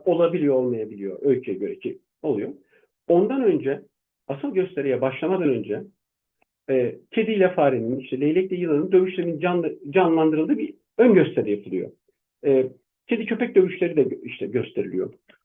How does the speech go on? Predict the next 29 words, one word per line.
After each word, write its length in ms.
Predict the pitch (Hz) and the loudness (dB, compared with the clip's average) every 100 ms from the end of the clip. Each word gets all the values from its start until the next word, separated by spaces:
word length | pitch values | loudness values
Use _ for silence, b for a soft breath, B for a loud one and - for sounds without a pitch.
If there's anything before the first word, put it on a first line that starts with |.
| _ 151 | _ 6
E, 40 | 135 135 135 135 120 - _ _ _ _ _ | 8 8 6 4 0 -12 _ _ _ _ _
kaplumbağa, 640 | - 190 196 202 175 160 | 0 2 4 6 6 6
eşek, 360 | 185 180 170 - | 4 0 -2 -2
keçi, 380 | 196 196 233 - _ _ | -4 -2 -6 -6 _ _
balık 360 | 165 160 196 - | -2 2 4 4
da 60 | 147 | 4
yer 160 | 127 | 6
alabiliyor 460 | 117 117 117 123 107 | 4 0 0 0 0
buralarda. 500 | 104 95 98 - 87 - - B _ _ - | -4 -8 -10 -14 -16 -18 -20 B _ _ -2
Bu 200 | 160 240 | 4 6
ön 200 | 247 233 | 8 8
gösterim 500 | 190 185 147 202 196 | 8 6 2 2 2
günümüzde 640 | 226 220 196 143 160 - - _ 175 | 4 6 4 2 -2 -4 -10 _ 2
ana 160 | 226 | 2
filmlerden 560 | 226 185 185 175 170 175 | 6 6 6 4 4 4
önce 360 | 160 156 160 - _ | 4 2 -2 -6 _
ki 100 | 202 | 4
o, 280 | 160 156 - | 4 2 -2
e, 60 | 151 | 0
eskiden 640 | 147 - 151 - 156 214 | 0 0 -4 -4 2 4
<laughs> 0 | |
yapılırmış 460 | 156 151 143 127 143 | 2 0 0 0 -2
altmışlarda, 480 | 135 - - 131 135 | -6 -8 -4 -4 -4
yetmişlerde 360 | 127 - - | -8 -4 0
ama 200 | 247 143 B B - | 2 0 B B -2
şimdi 400 | 202 185 180 - | 4 6 6 2
hala 360 | 156 170 151 147 | 2 4 4 4
var. 100 | 165 | 2
Mesela 440 | 175 180 156 - | 2 4 2 0